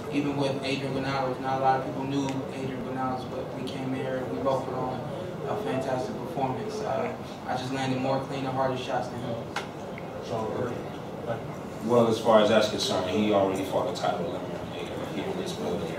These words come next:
Speaker 3: beat Andre Bergman. And he fought another title eliminator tonight. I don't know a lot of fighters that would do that, especially this day and age.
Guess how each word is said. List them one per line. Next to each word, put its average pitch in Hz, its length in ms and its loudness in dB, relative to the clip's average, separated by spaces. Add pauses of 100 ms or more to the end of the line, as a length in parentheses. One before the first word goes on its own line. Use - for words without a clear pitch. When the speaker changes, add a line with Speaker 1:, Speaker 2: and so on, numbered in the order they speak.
Speaker 3:
beat - 180 -2
Andre - 340 0
Bergman. 208 800 -2 (220)
And 90 220 -4
he 101 100 0
fought - 300 4
another 98 300 2
title 90 360 2
eliminator 87 640 -2
tonight. 87 540 -2
I - 100 -2
don't - 140 -2
know 90 140 -2
a - 20 -2
lot - 220 2
of - 100 -4 (380)
fighters - 380 2
that 85 120 0
would - 140 -2
do 87 180 -2
that, 80 260 -2 (260)
especially 196 540 -2 (460)
this - 220 2
day 95 140 0
and 90 160 -2
age. 90 500 -2